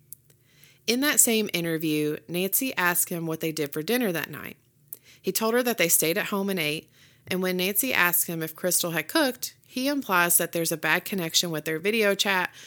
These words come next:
and says that Nancy is cutting out. So she has to repeat the question.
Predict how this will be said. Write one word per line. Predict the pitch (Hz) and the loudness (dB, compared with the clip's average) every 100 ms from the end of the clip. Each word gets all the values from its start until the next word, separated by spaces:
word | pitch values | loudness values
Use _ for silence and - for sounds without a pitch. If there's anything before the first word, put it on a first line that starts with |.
| - - _ | -20 -20 _
and | 180 175 | -4 0
says | 190 180 | 2 2
that | 175 - | 0 0
Nancy | 165 160 185 | -2 -2 0
is | 156 | -2
cutting | - 147 151 160 | -2 -6 -8 -4
out. | 170 - - _ _ _ _ | -4 -4 -12 _ _ _ _
So | - | 0
she | 196 202 | 2 2
has | 202 202 | 2 2
to | 233 | 2
repeat | 202 196 190 180 | 0 -2 -4 -6
the | - | -10
question. | - 151 - - - | -6 -4 -4 -6 -10